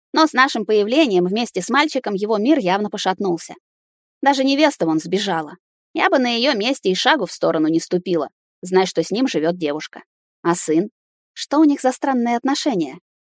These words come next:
Да и бабуля завтра прикатит. Вот будет концерт. Лишь из-за вредности Тимура я ничего не рассказала. Пусть знает, как себя впредь вести,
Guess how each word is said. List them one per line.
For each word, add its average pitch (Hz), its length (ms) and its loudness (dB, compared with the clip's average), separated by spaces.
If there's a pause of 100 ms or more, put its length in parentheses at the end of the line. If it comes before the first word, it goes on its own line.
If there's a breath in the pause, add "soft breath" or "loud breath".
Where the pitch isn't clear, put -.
(500)
Да 185 120 -4
и 180 80 0
бабуля 170 360 0
завтра 220 280 -6
прикатит. 208 480 -8 (360)
Вот 240 300 -2
будет 208 320 -6
концерт. 175 600 -2 (560)
Лишь 370 240 2
из-за 202 320 2
вредности 226 480 2
Тимура 240 340 2
я 170 160 0
ничего 175 320 -2
не 175 120 4
рассказала. 170 640 -6 (460)
Пусть 254 280 2
знает, 226 320 2
как 170 160 -4
себя 165 220 -2
впредь 170 300 -2
вести, 170 380 -4